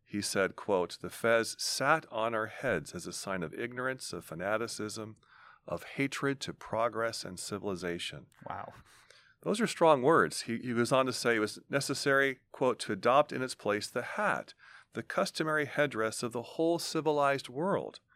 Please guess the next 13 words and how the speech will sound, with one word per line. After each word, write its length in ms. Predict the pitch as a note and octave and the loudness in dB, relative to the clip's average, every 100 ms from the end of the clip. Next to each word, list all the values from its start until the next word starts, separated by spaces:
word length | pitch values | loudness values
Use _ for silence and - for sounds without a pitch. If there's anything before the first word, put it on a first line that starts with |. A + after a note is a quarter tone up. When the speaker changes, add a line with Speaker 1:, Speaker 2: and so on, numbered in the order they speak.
| _ - - _ _ _ _ _ | _ -20 -20 _ _ _ _ _
Speaker 1:
So 200 | - D3 | -6 2
this 180 | F#3 - | 2 2
was 140 | C3+ | 4
how 160 | G3 F#3 | 8 8
far 260 | - D#3+ | 8 8
Kemal 480 | D3+ - B2+ C3+ B2 | 8 2 6 6 6
was 220 | A#2 A2+ | 2 0
willing 120 | B2+ A#2+ | 0 0
to 60 | |
take 280 | A2+ A2+ A2 | 0 -2 -2
his 160 | G2+ - | -2 -4
cultural 420 | - A2 - G#2+ | -4 -4 0 0
revolution, 640 | G2 F#2+ G2 G#2 F#2 D#2 | 0 0 0 -2 -4 -6